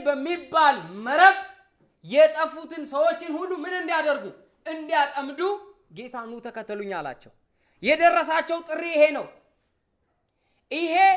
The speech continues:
አብ ለጠፉት ካለው ልብ የሚመነጭ ነው። ዛሬ እንጸልይ ብትሉ፣ እናምልክ ብትሉ፣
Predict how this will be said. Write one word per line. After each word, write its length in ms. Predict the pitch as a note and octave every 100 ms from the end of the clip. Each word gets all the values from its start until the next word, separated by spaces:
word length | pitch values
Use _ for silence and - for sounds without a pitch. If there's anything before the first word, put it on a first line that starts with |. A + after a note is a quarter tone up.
| F#4+ - _ _ -
አብ 380 | B3+ D#4+ F#4 E4
ለጠፉት 580 | C4+ D#4+ D#4+ D#4+ F4 F4
ካለው 440 | - D4 D#4+ D#4+ D#4+ G#3
ልብ 280 | F4 G4+ F#4+
የሚመነጭ 540 | F4+ E4 D#4 D4 D4 C4+
ነው። 140 | G3+ - _ _ _ _ _ _ _
ዛሬ 360 | C#3 B3+ E4+ F4+ F4 G3+ - _ -
እንጸልይ 480 | D4 D4 D#4 E4+ E4+
ብትሉ፣ 280 | D4 - E3+ - _ _ _ _ _ _ -
እናምልክ 580 | A3+ C4+ D4 D4+ D#4+ F4
ብትሉ፣ 300 | C#4+ - A#3+